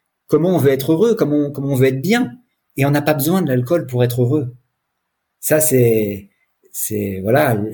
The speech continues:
les personnes qui viennent me voir la première fois, elles me disent, « Oui, mais comment je vais faire quand j'aurai plus d'alcool pour faire ci, pour faire ça, pour faire ci ? »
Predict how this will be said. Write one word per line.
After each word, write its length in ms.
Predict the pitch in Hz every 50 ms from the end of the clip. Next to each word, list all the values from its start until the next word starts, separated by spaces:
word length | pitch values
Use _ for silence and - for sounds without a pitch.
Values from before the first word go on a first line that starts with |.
| 113 - - - - - - - -
les 120 | 110 110 110
personnes 300 | - 117 120 - 131 123
qui 140 | 123 113
viennent 160 | 107 120 120 120
me 80 | 117
voir 160 | 113 123 123
la 80 | 110 107
première 320 | - - 113 110 110 104
fois, 140 | - 151 143
elles 40 | 127
me 60 | 110
disent, « 100 | 107 107 117
Oui, 140 | 147 156 147
mais 80 | 127
comment 220 | - - 117 120 120
je 80 | 110
vais 140 | 104 120 120
faire 240 | 123 139 143 143 -
quand 80 | - 113
j'aurai 160 | 113 110 104
plus 100 | 110 113
d'alcool 260 | 113 107 107 131 131
pour 160 | 131 120 101
faire 160 | - 110 101
ci, 220 | - - - 151 151
pour 160 | - - -
faire 140 | - - -
ça, 200 | - 143 139 147
pour 140 | - - -
faire 160 | - 117 117
ci ? » 220 | - - 147 151